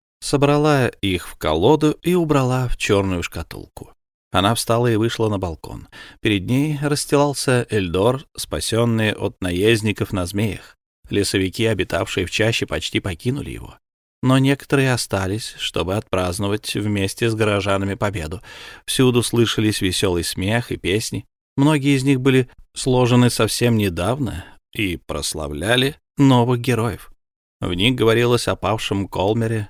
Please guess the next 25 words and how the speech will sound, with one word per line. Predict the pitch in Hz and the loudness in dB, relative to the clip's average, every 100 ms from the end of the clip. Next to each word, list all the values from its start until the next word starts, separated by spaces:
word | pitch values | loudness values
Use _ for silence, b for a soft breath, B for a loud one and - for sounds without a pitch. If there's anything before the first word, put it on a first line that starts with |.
| _ | _
отважном | - 80 87 98 101 98 92 - _ | -8 -6 -2 -2 0 -2 -4 -6 _
Рэмдале | 98 107 123 120 120 113 | 0 4 4 2 0 -2
и | - | 0
неистовом | 127 123 120 123 - 104 107 | 2 4 2 -2 -2 0 0
Рокбальде, | 92 98 82 76 - 101 - _ _ _ _ - | 2 0 -2 -10 -10 -14 -14 _ _ _ _ -10
сокрушившем | - 90 82 - 107 - 95 | -6 -4 -4 -2 -2 0 -2
морских | 87 82 - - 87 - | 0 -2 -4 -6 -6 -6
змеев. | - 82 87 78 - - _ _ _ _ _ _ _ | -6 -6 -4 -8 -12 -20 _ _ _ _ _ _ _
Негалея | 139 143 127 120 120 120 | 2 4 4 4 4 4
не | 120 | 2
слышала | - 120 117 110 | 2 0 2 0
слов | 107 127 120 - | -2 0 0 2
и | 110 104 | 0 2
не | 127 135 | 2 2
знала, | 120 110 98 80 85 82 B B | 4 2 0 -2 -4 -8 B B
о | 90 | -4
чём | - 92 | 0 -2
поют | 85 82 90 87 | 0 0 0 0
её | 87 | -2
подданные, | - 113 113 110 117 117 | 2 0 2 2 4 2
но | 127 139 131 | 4 4 6
улыбнулась | 127 120 110 107 120 | 4 4 2 0 -4
почти | - - - - | -6 -8 -4 -4
счастливой | - - - 95 104 110 | -4 -4 -4 -2 0 0
улыбкой. | 123 120 - 90 - | 0 -4 -10 -14 -16